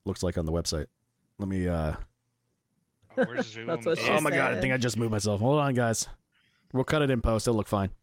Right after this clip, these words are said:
Speaker 1: Uh,
Speaker 2: <laughs>
Speaker 1: fit the
Speaker 3: Oh,
Speaker 1: screen.
Speaker 3: God.
Speaker 1: Okay, here we go.
Speaker 3: <laughs>
Speaker 1: So the way that you guys can see this,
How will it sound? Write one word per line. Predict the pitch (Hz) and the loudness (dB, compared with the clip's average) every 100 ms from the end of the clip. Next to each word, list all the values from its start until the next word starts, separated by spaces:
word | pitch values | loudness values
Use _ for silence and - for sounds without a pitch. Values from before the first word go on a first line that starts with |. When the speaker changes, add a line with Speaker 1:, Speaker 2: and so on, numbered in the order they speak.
| - _ _ _ 90 - _ _ _ | -20 _ _ _ -20 -20 _ _ _
Speaker 1:
Uh, | - 117 113 113 113 113 107 | 0 2 2 2 2 2 0
Speaker 2:
<laughs> | 101 147 - _ _ _ _ _ _ _ - | -2 -8 -16 _ _ _ _ _ _ _ -8
Speaker 1:
fit | - | -2
the | 151 | 0
Speaker 3:
Oh, | |
Speaker 1:
screen. | - 98 - | 0 0 0
Speaker 3:
God. | 143 | 0
Speaker 1:
Okay, | 180 151 | 2 4
here | - | 4
we | 160 | 4
go. | 143 156 233 | 4 4 2
Speaker 3:
<laughs> | - _ _ - - | -4 _ _ -12 -2
Speaker 1:
So | - 170 | 2 4
the | 175 | 4
way | 202 | 4
that | 220 | 4
you | 185 175 | 4 4
guys | 156 139 | 2 2
can | 117 | 2
see | 143 | 2
this, | 120 107 - | 2 2 0